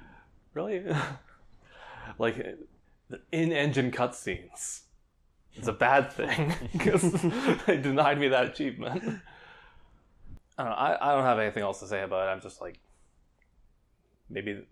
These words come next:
you know, they can add back in, like, arcade mode, puzzle mode. Like, obviously, I can just play random maps against A I if I really want, you know, the pre-de-, the non, the non-pre-deployed, like, mission stuff that the arcade mode had.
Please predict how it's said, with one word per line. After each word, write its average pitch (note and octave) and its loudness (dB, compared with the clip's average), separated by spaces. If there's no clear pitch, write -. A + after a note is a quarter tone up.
you A#2 -14
know, F#2+ -10
they F#2+ -8
can F#2+ -16
add F#2+ -4
back F#2+ -4
in, F#2+ -6
like, - -14
arcade G2 -6
mode, F#2+ -8
puzzle G2 -10
mode. G2 -6
Like, - -4
obviously, D3+ 4
I G#2+ 2
can A2 -6
just - -6
play G#2+ 2
random G2 -4
maps F#2+ -4
against F#2+ -12
A G2 -6
I F2+ -6
if - -10
I G2 -2
really F#2+ -4
want, F#2 -8
you A2+ -16
know, F#2 -14
the F#2 -14
pre-de-, F#2 -8
the A2 -4
non, - -14
the F#2+ -10
non-pre-deployed, F#2+ -4
like, F#2 -10
mission F#2 -12
stuff F#2 -6
that F#2 -8
the G2+ -10
arcade F#2+ -8
mode F#2 -14
had. F#2+ -8